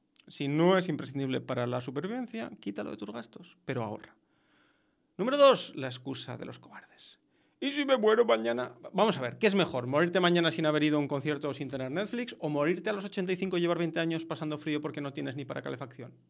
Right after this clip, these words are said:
Ahora, ¿qué es más probable? ¿Que te mueras mañana o que te mueras de viejo? Número tres, si no sabes controlar el gasto es porque no tienes un propósito en la vida. Si lo que te llena es tomar cervezas con los amigos o ir por ahí a ver el fútbol o ir a conciertos, es que no tienes un propósito en la vida. Busca uno.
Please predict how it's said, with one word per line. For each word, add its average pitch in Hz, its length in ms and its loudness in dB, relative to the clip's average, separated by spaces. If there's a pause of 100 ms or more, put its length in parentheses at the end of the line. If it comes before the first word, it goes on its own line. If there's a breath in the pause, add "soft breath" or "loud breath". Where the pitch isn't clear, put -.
(640 soft breath)
Ahora, 143 300 4
¿qué 160 80 -6
es 143 80 -4
más 160 140 -2
probable? 120 460 -4 (600)
¿Que 127 80 -12
te 123 80 -8
mueras 151 240 -4
mañana 175 260 -10
o 233 40 -16
que - 100 -16
te 120 60 -16
mueras 117 240 -18
de - 40 -20
viejo? - 200 -20 (1040 soft breath)
Número 151 200 4
tres, 262 440 6
si - 200 -8
no 165 120 -2
sabes - 280 -2
controlar 214 360 -4
el 202 60 -4
gasto 196 340 -6
es 165 100 -18
porque 147 200 -8
no 135 100 -8
tienes 156 280 -8 (120)
un 220 240 -4
propósito 135 440 -6
en 135 60 -4
la 131 60 -2
vida. 131 200 -6 (580 soft breath)
Si - 140 -4
lo 147 80 6
que 143 80 2
te 135 120 2
llena 202 220 4
es 180 140 -2
tomar 147 260 6
cervezas 127 400 -6
con 135 80 -8
los 123 80 -6
amigos 139 440 -2
o 123 380 -8
ir 135 180 -6
por 123 120 -4
ahí 156 140 2
a 147 60 2
ver 131 80 -2
el 131 80 -4
fútbol 147 300 -2
o - 20 0
ir 156 80 0
a 170 40 2
conciertos, 170 440 -2
es 156 100 -14
que 123 100 -8
no 131 100 -4
tienes 190 220 -6
un 135 80 -8
propósito 123 400 -12
en 120 40 -8
la 117 60 -6
vida. 113 140 -8
Busca 139 220 -8
uno. 120 280 -10